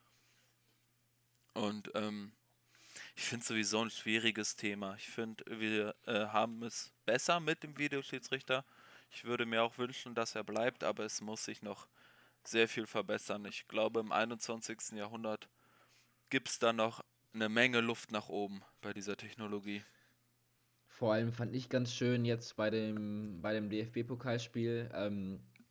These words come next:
Speaker 2: zu wissen, dass es keinen Videoschiedsrichter mehr gibt. Das fand ich einfach schön zu wissen, dass du wirklich nochmal diese, vom Fernsehen aus diese kalibrierte Abseitslinie hast und selber gucken musst, war das jetzt Abseits oder nicht.
Speaker 1: Ja.
Speaker 2: Und wo du halt nicht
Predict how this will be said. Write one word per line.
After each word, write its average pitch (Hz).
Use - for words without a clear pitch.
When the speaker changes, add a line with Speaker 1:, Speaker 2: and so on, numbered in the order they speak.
Speaker 2:
zu 117
wissen, 123
dass 120
es 107
keinen 117
Videoschiedsrichter 120
mehr 110
gibt. 135
Das 123
fand 135
ich 139
einfach 135
schön 135
zu 135
wissen, 170
dass 120
du 127
wirklich 139
nochmal 127
diese, 123
vom 123
Fernsehen 143
aus 120
diese 127
kalibrierte 123
Abseitslinie 147
hast 143
und 113
selber 127
gucken 123
musst, 117
war 113
das 117
jetzt -
Abseits 117
oder 107
nicht. 139
Speaker 1:
Ja. 123
Speaker 2:
Und 120
wo 135
du 135
halt 120
nicht 160